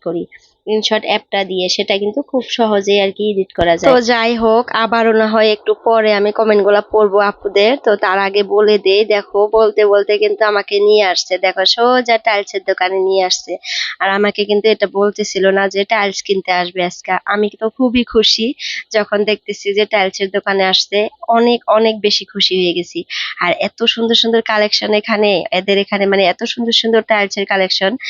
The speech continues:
দেখলে তো মানে কোনটা ছেড়ে কোনটা নিব বুঝতে পারা যায় না আর কি। যেমন ধরেন যে বহুতগুলা জিনিস যদি খুবই সুন্দর সুন্দর লাগে, তার মধ্যে থেকে একটা জিনিস চয়েস করা কিন্তু খুবই কষ্টকর হয়ে যায়। তো আমরা যেহেতু বেডরুম, কিচেন, বাথরুম, ল্যাট্রিন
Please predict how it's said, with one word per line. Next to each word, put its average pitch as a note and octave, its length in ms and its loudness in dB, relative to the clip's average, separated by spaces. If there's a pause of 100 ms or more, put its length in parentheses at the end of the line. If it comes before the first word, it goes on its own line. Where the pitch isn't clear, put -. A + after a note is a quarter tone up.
(280)
দেখলে G#3 280 0
তো A3+ 280 2
মানে G#3 220 2
কোনটা A#3 420 0
ছেড়ে A3+ 280 0
কোনটা A3 340 2
নিব G#3 320 2
বুঝতে A3 360 -4
পারা F3+ 280 0
যায় E3+ 200 -2
না D#3+ 140 -2
আর D#3+ 160 -4
কি। F3+ 140 -6 (420)
যেমন A3 380 0
ধরেন A3 360 0
যে G#3 240 2
বহুতগুলা G#3+ 640 0
জিনিস G3+ 320 0
যদি G3+ 160 0
খুবই A3 300 -2
সুন্দর A#3+ 360 0
সুন্দর G3+ 300 -2
লাগে, F#3+ 380 0 (340)
তার G3+ 200 0
মধ্যে G#3 320 -2
থেকে G#3+ 220 -4
একটা G#3 500 -2
জিনিস G#3+ 280 0
চয়েস G3+ 340 0
করা G3 240 0
কিন্তু G#3 300 -2
খুবই A#3 320 -6
কষ্টকর G#3 560 -2
হয়ে F3+ 220 -2
যায়। F3 240 -2 (420)
তো G#3 100 0
আমরা G#3+ 400 0
যেহেতু A3 340 2
বেডরুম, G3+ 640 0
কিচেন, G3 580 0
বাথরুম, F#3+ 500 -2
ল্যাট্রিন F#3+ 720 0